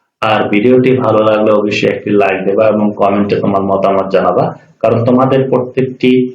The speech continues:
প্রশ্নের পিছনে বা ভিডিওর পিছনে আমাদের অনেক পরিশ্রম করতে হয়। তোমরা যদি আসলে লাইক না দাও, আমরা মনে করি যে আমাদের ভিডিওগুলো বানানো সার্থক হয়েছে না। আর যদি তোমরা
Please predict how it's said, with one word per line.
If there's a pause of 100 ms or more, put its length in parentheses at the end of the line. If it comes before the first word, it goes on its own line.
(260)
প্রশ্নের
পিছনে
বা
ভিডিওর
পিছনে (120)
আমাদের
অনেক
পরিশ্রম
করতে
হয়।
তোমরা
যদি
আসলে
লাইক
না
দাও,
আমরা
মনে
করি
যে
আমাদের
ভিডিওগুলো
বানানো (320)
সার্থক
হয়েছে
না। (480)
আর
যদি
তোমরা